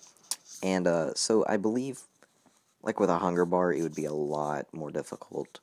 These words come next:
But, uh, yeah, I don't know if I would like hunger bar or not. But, uh, you know,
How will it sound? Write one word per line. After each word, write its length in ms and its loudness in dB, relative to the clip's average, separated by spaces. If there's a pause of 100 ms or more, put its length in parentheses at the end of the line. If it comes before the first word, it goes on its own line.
(840)
But, 260 -6
uh, 220 -8 (340)
yeah, 680 -2 (300)
I 60 0
don't 140 0
know 160 2
if 120 -2
I 60 4
would 140 0
like 180 -2
hunger 240 -6
bar 220 -2
or 40 -8
not. 200 -8 (1400)
But, 640 6 (1900)
uh, 560 0 (120)
you 140 -6
know, 380 -2